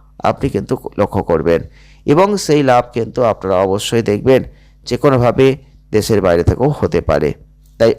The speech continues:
অবশ্যই আন্তর্জাতিক ক্ষেত্রে কোনো লাভের জায়গা কিন্তু ইন্ডিকেট করছে, আপনারা কিন্তু এই সময়টাকে কাজে লাগাতে পারেন। তবে অর্থনৈতিক ক্ষেত্রে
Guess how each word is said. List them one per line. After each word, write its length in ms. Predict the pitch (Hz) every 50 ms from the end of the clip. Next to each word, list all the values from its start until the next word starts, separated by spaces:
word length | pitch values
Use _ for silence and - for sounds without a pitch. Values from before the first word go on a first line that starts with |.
| - -
অবশ্যই 460 | 120 120 120 139 135 - - 131 131
আন্তর্জাতিক 520 | 127 123 - 151 147 143 143 143 - 131 -
ক্ষেত্রে 380 | - 120 101 - - 113 117 90 - - - - - - _ _ _ -
কোনো 160 | 117 110 107 107 104 98
লাভের 300 | 95 95 95 - 135 131 127
জায়গা 280 | - 135 123 123 127 123 123
কিন্তু 180 | 139 131 123 135
ইন্ডিকেট 380 | 139 135 131 127 127 - 110 - -
করছে, 300 | 90 76 - - - 92 69 - - - - - - - - -
আপনারা 340 | - 110 104 - 110 110 107
কিন্তু 360 | - 107 98 - - - 139 151 151 - - - - -
এই 160 | - 110 110
সময়টাকে 540 | 104 - 104 92 92 95 - 82 - 104 110 117 - - - - - - _ - -
কাজে 220 | 131 123 123 131
লাগাতে 300 | 127 117 95 90 - - 82 -
পারেন। 200 | 82 80 78 73 - - - _ _ _ _ _ _ _
তবে 160 | - 151 151 165 170
অর্থনৈতিক 420 | 165 165 - 190 202 196 - 165 -
ক্ষেত্রে 380 | - - 135 - - - 151 165